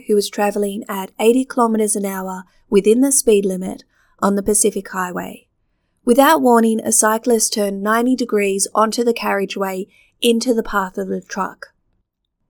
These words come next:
The driver was forced to react to a sudden, unexpected scenario.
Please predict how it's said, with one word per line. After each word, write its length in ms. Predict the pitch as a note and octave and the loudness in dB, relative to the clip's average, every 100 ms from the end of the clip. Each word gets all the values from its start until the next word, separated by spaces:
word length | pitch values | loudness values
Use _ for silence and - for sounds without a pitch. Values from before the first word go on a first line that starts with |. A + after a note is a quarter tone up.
| _ _ _ _ _ _ | _ _ _ _ _ _
The 120 | A#3+ | 2
driver 360 | G#3 A#3+ C4+ D4+ | 4 4 4 2
was 160 | C#4 - | 0 0
forced 340 | A3+ A3+ - | 0 -2 -2
to 100 | A#3 | -2
react 380 | A3 G#3 G3+ - | 0 0 -2 -6
to 100 | G#3 | -4
a 60 | G3+ | -2
sudden, 480 | - A3+ A3+ A3+ - | 0 0 0 -2 -4
unexpected 640 | G#3 G#3+ G#3+ - G3+ - G3 | -2 0 -2 -2 -2 -4 -4
scenario. 760 | - G3+ G#3 G#3 F#3+ F3 E3 | -4 -4 -4 -4 -6 -8 -10